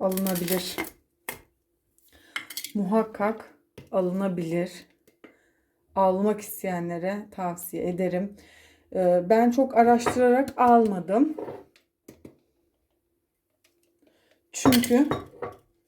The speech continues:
şeye gelmişti. Yüz bire gelmişti. Oradan aldım ben. Ee, çok araştırmadım dediğim gibi. Kiwi markası güvenli bir marka diye düşünüyorum. İyi olmazsa da zaten,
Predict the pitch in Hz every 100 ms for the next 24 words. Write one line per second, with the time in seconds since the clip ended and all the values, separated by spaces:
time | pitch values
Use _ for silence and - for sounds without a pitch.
0 | _ _ _ _ - _ _ _ _ _
1 | - - 233 240 220 180 170 160 - -
2 | 170 _ _ _ _ _ _ - 220 226
3 | 196 226 226 220 196 175 175 - 311 277
4 | 226 208 185 170 165 185 185 240 330 -
5 | _ - _ _ - 185 185 180 180 170
6 | - - - - - - - _ - 311
7 | 294 262 240 240 - 233 190 165 165 170
8 | 175 170 - 196 202 - - - _ -
9 | 311 320 285 233 208 220 - 226 233 277
10 | 269 262 262 233 214 180 165 - 175 170
11 | 170 - - 170 175 202 233 - - _
12 | - _ 277 294 269 226 208 - 196 175
13 | 190 196 185 240 240 -